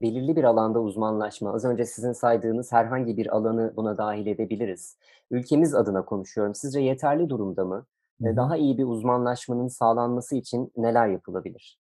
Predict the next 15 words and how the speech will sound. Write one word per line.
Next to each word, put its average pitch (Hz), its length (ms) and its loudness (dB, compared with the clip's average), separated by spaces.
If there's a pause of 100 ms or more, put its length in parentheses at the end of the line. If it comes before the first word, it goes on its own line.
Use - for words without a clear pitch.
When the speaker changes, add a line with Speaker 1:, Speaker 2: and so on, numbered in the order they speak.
(160)
Speaker 2:
Az 147 240 4
önce 156 240 6
söyledim, 165 480 6
yani 147 220 8
mimari 151 440 6
restorasyon 156 600 2
alanında, 151 800 4
e, 139 340 4
hani 135 380 4
ben 143 140 6
uzman 139 320 4
olmadığım 135 720 4
için 147 180 -2
konuşmayacağım 143 640 4
ama 160 320 6